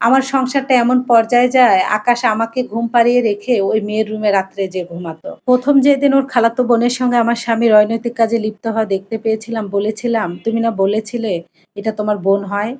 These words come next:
সেই দিন আমার হাজব্যান্ড আমাকে গালে থাপড় দিয়ে বলে, "ওকে আমি ভালোবাসি, আমার মা ঠিকই বলেছিল, তোকে বিয়ে করে আমি ভুল করেছি।" আর আমার শাশুড়ি এটা জেনেও আকাশকে সায় দিয়েছে,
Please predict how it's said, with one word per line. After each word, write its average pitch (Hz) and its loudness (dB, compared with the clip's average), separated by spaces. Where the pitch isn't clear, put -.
সেই 262 4
দিন 262 2
আমার 254 4
হাজব্যান্ড 226 0
আমাকে 220 -2
গালে 214 2
থাপড় 220 -4
দিয়ে 220 2
বলে, 196 0
"ওকে 214 0
আমি 233 2
ভালোবাসি, 214 0
আমার 220 0
মা 233 -2
ঠিকই 233 -10
বলেছিল, 196 -4
তোকে 208 -4
বিয়ে 208 -2
করে 220 -6
আমি 208 -6
ভুল 202 -2
করেছি।" 196 -4
আর 220 -4
আমার 233 -4
শাশুড়ি 233 -2
এটা 233 -2
জেনেও 214 -2
আকাশকে 214 -8
সায় 196 -4
দিয়েছে, 208 -8